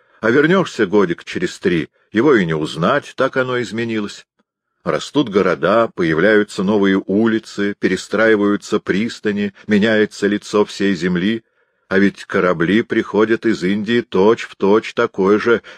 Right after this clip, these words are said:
каким уходил в дальнее плавание, если не считать, что он нуждается в покраске,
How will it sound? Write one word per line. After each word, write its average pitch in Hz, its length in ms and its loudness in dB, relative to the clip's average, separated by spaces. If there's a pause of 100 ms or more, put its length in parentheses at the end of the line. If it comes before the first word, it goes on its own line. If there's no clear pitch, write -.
каким 98 400 -2
уходил 98 640 -2
в 80 140 -10
дальнее 98 420 -2
плавание, 98 680 -2 (280)
если 175 420 -2
не 180 100 0
считать, 98 640 -2 (460)
что - 260 0
он 90 120 0
нуждается 80 540 -2
в - 100 -20
покраске, 98 840 -2